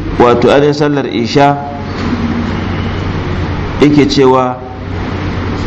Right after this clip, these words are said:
a biyun ƙarshe. To, mai yiwa da shi da wancan ɗin ma duk gaba ɗaya sun bi mazauna ne. Dan ka jana a biyun ƙarshe, to,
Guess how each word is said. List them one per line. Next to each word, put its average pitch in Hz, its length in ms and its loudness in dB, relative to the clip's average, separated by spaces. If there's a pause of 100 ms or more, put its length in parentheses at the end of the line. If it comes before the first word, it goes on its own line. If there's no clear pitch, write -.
(1160)
a 127 120 4
biyun 156 340 4
ƙarshe. 110 440 -2 (1000)
To, 120 80 6
mai 123 160 6
yiwa 160 300 6
da 143 120 0
shi 160 240 -2
da 156 100 0
wancan 147 440 -2
ɗin 139 100 -2
ma 135 240 0
duk 131 180 0
gaba 127 260 0
ɗaya 127 180 -2
sun 139 260 -2
bi 143 220 0 (840)
mazauna 120 480 4
ne. 101 120 -4 (1160)
Dan 127 140 4
ka 147 120 2
jana 147 400 2
a 117 60 -4
biyun 151 280 0
ƙarshe, 143 440 -2 (2250)
to, 127 160 4